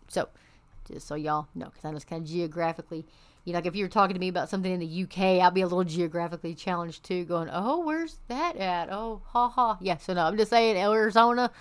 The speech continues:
not near the coast. Okay, so, uh, and then there's the creepery o-, uh, cover of the economic,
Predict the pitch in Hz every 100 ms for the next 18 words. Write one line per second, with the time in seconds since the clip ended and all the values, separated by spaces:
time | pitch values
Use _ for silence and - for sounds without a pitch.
0 | - - _ - - 226 - 196 180 170
1 | 165 160 151 - - - - 233 - -
2 | 254 - - - - - - 214 180 -
3 | 226 262 226 196 196 196 190 196 - 226
4 | 208 208 202 180 - - - 233 285 196
5 | 180 - 233 240 220 190 190 208 214 196
6 | 180